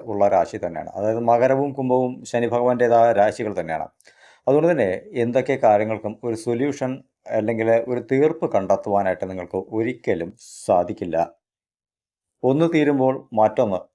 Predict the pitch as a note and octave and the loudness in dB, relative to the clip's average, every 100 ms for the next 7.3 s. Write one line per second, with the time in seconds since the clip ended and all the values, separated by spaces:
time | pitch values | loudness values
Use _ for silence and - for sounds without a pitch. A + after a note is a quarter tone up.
0 | - A#2+ A2+ A#2 A2+ A2+ A2+ G#2+ G#2 G#2+ | -10 -4 -2 2 0 0 -4 0 0 0
1 | B2+ B2+ A2+ G2+ F#2 F2+ E2+ F#2+ F#2 - | -4 -4 -6 -4 -4 -4 -6 -8 -8 -10
2 | _ _ _ _ _ _ _ C3+ C3+ F3 | _ _ _ _ _ _ _ 2 4 4
3 | F3+ C#3 C3 C3+ D3 D3+ C#3+ G#2+ G2 A2+ | 4 2 2 2 2 2 0 -6 -4 -2
4 | A#2 A2+ A2+ G#2+ G#2 G#2 G2 F#2 G2 G2 | -2 -2 0 0 0 0 2 0 0 -2
5 | G2 F2 D#2+ _ A2 A2+ G2 B2+ C#3 C3+ | 0 0 -2 _ 2 2 2 0 0 -2
6 | B2+ - G2 G2 G2 F#2+ G#2 D#2+ D#2+ D#2+ | -6 -4 -6 -4 -4 -4 -6 -10 -10 -10
7 | D#2 - | -12 -16